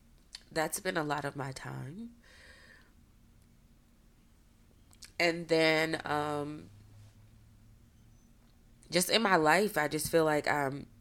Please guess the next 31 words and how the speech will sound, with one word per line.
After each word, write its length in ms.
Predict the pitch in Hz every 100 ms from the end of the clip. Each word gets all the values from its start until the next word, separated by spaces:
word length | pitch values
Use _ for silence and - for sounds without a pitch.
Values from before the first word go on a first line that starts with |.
| -
it's 220 | 147 -
that 220 | 160 -
time 400 | - 156 156 160
where 100 | 147
we're 140 | 143 143
making 400 | 143 139 139 135
a 60 |
lot 260 | 139 135 135
of 100 | 139
decisions. 800 | 135 131 143 143 185 220 233 - _ - - - _ _ - - _ _ _ _ _ _ _ _ _ _ _ _ _ _ _ - - -
As 480 | 147 147 143 139 -
a 80 | -
couple, 420 | 135 160 156 165
as 160 | 151 139
a 40 |
family, 680 | 139 151 147 156 160 160 170 - _ _ _ - _ -
we're 120 | 156
having 240 | 143 151
to 100 | 151
make 200 | 143 139
a 60 | 139
lot 200 | 135 131
of 100 | 135
decisions. 720 | 131 - 143 151 180 185 - -
And, 220 | 147 143
um, 340 | 143 - - 156 - - - - - - - - - - - - _ _ _ _ _ _ _ _ _ _ _ _ _ _ - -
it 100 | 180
seems 380 | - 180 175 170
like 260 | 156 151
the 60 | 156
most 420 | 151 147 143 -